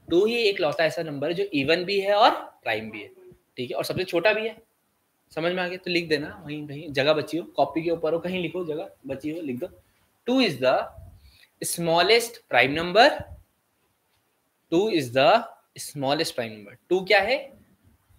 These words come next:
स्मॉलेस्ट प्राइम नंबर है। लिख दी पहली लाइन। अच्छा, एक और चीज, एक और चीज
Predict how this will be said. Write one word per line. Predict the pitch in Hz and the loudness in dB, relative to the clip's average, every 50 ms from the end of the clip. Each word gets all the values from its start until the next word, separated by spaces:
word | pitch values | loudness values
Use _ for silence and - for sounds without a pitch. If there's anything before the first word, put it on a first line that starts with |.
| - - - - - - - - | -20 -20 -20 -20 -20 -20 -20 -20
स्मॉलेस्ट | - - - 151 139 139 143 151 190 190 - - | -16 -12 -10 -6 -4 -4 -4 -4 -4 -8 -8 -8
प्राइम | - 143 127 123 | -6 -6 -6 -6
नंबर | 123 117 110 107 110 107 | -8 -12 -14 -16 -16 -18
है। | 101 - _ _ _ _ _ _ _ _ _ _ _ _ _ _ _ _ _ - | -20 -20 _ _ _ _ _ _ _ _ _ _ _ _ _ _ _ _ _ -8
लिख | - 135 143 | -6 -4 -4
दी | 170 180 | -2 -2
पहली | 190 180 185 | -2 -2 -2
लाइन। | 190 196 240 262 - _ _ _ _ _ _ _ _ _ _ _ _ _ _ _ _ _ _ _ _ _ _ _ _ _ _ - | -2 -4 -6 -8 -12 _ _ _ _ _ _ _ _ _ _ _ _ _ _ _ _ _ _ _ _ _ _ _ _ _ _ -12
अच्छा, | 127 - - - - 151 | -12 -10 -10 -8 -2 -2
एक | 151 151 175 | 0 2 2
और | 175 175 | 2 2
चीज, | 175 - 202 220 214 - _ _ _ _ _ _ _ _ _ _ _ _ _ _ _ _ _ _ _ _ _ _ _ _ - - _ _ _ _ _ _ _ _ _ _ _ _ _ _ _ - - - - - - - - - _ _ - - - - _ _ _ _ _ _ _ _ _ _ _ _ _ _ _ _ _ _ _ _ - _ _ _ _ _ _ _ _ - | 0 -4 -8 -8 -10 -12 _ _ _ _ _ _ _ _ _ _ _ _ _ _ _ _ _ _ _ _ _ _ _ _ -20 -20 _ _ _ _ _ _ _ _ _ _ _ _ _ _ _ -20 -20 -2 4 4 4 4 4 -2 _ _ -4 -4 -4 -4 _ _ _ _ _ _ _ _ _ _ _ _ _ _ _ _ _ _ _ _ -20 _ _ _ _ _ _ _ _ -20
एक | 123 - 131 | -14 -8 -6
और | 123 120 117 | -6 -6 -6
चीज | - - 139 156 160 - | -8 -8 -8 -8 -10 -12